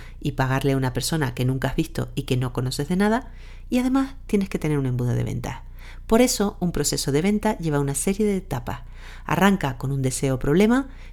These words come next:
quiero algo o preciso solución para algo, busco información sobre eso en internet, encuentro posibles soluciones, pasas por un estado de no sé lo que necesito en el que puede que busques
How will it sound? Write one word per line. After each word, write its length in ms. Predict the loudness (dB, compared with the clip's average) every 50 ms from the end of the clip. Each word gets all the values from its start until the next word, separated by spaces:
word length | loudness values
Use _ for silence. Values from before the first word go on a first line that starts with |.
| -6 0
quiero 240 | 2 4 4 4
algo 360 | 4 4 4 2 0 -2 -2 -4
o 100 | -4 -2
preciso 380 | -2 -2 -2 -2 -4 -4 -4 -4
solución 400 | -4 -2 -2 -2 -2 -2 -2 -2
para 200 | 0 0 2 2
algo, 300 | 2 2 2 0 0 -2 -4 -10 -14 -14 -16 -10 0
busco 280 | 4 4 4 6 6 4
información 500 | 4 4 2 0 0 0 0 0 0 0
sobre 240 | 0 0 0 0 0
eso 160 | -2 -2 -2
en 80 | -2
internet, 500 | -2 -2 -2 -2 0 0 0 0 0 -2 -8 -12 -6 -4
encuentro 560 | -4 -2 0 2 2 2 2 0 -2 -4 -6
posibles 380 | -6 -6 -4 -2 -2 -2 -2
soluciones, 600 | -2 -2 -2 -2 -2 0 0 0 2 2 0 -2 -4 -8 -14 -16 -16 -16 -16 -16 -16 -14 2
pasas 320 | 4 4 6 6 2 0 0
por 160 | 0 0 2
un 100 | 2 0
estado 340 | -2 -2 0 0 2 2 2
de 180 | 0 -2 -2 -2
no 160 | 0 2 2 2
sé 120 | 4 2
lo 100 | 2 2
que 80 | 2 0
necesito 520 | -2 -2 -4 -2 -2 0 2 2 0 0 0
en 100 | 0 0
el 100 | 0 0
que 120 | -2 -4
puede 260 | 0 2 2 2 2
que 100 | 2 2
busques 460 | 0 0 0 0 -2 -4 -4 -4 -6